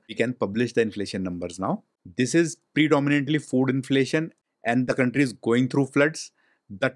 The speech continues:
tomato, potato, onion inflation is about to hit in the next two, three months. So this will get worse only.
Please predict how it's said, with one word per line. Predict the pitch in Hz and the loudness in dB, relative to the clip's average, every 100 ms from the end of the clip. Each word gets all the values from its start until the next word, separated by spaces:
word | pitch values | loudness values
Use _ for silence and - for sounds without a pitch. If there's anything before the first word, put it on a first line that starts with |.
| - | 0
tomato, | 120 123 151 | 0 2 0
potato, | 131 127 127 139 135 - | 0 -2 -2 0 -4 -2
onion | 120 127 135 135 127 | 0 2 0 -2 -6
inflation | 120 117 120 - 139 143 - | -6 0 0 2 0 -2 -4
is | 131 | -4
about | 117 104 107 117 | -2 0 0 0
to | 135 123 | 2 2
hit | 160 | 0
in | 123 120 | -2 -4
the | 117 | -2
next | 113 - | -4 -4
two, | 113 | -8
three | 101 101 | -6 -6
months. | 82 82 - - | -6 -10 -14 -4
So | 131 | -2
this | 117 113 | -2 -2
will | 135 | 0
get | 131 131 | 0 0
worse | 101 107 | -2 -2
only. | 110 92 82 | -4 -6 -8